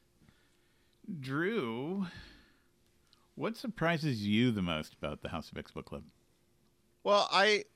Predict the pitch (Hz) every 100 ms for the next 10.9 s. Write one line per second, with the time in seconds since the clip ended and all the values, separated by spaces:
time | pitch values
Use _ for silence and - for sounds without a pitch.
0 | _ - - 180 180 147 143 131 120 120
1 | 113 101 110 107 92 95 101 104 95 98
2 | 98 - - 113 113 123 127 123 113 -
3 | 104 - 107 95 85 90 98 113 123 -
4 | - 151 135 - 147 - 190 185 160 180
5 | 170 131 131 147 131 143 143 135 113 113
6 | 110 120 123 151 - 240 220 214 208 220
7 | 226 - _ - 180 175 220 175 - _
8 | - 156 185 226 208 180 170 208 185 156
9 | 175 143 123 160 120 110 135 143 123 104
10 | 110 117 113 - 101 98 113 92